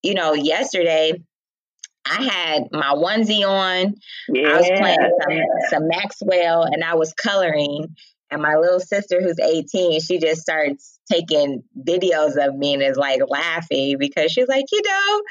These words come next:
Speaker 1: you're just sitting in a onesie coloring." And I'm like, "Yeah, I am. This is <laughs> like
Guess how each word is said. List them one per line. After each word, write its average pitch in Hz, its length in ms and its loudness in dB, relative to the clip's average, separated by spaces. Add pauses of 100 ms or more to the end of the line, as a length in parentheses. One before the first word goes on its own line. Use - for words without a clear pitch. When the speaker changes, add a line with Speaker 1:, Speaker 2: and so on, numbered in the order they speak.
(360)
Speaker 1:
you're 392 120 0
just 480 180 2
sitting 440 360 0
in 392 60 0
a 330 140 2
onesie 269 580 0
coloring." 262 520 2
And 202 80 -2
I'm 302 160 0
like, 262 340 0
"Yeah, 202 480 -2 (100)
I 233 220 0
am. 156 560 0
This 202 260 -2
is 254 260 2
<laughs> 254 140 4
like 294 560 2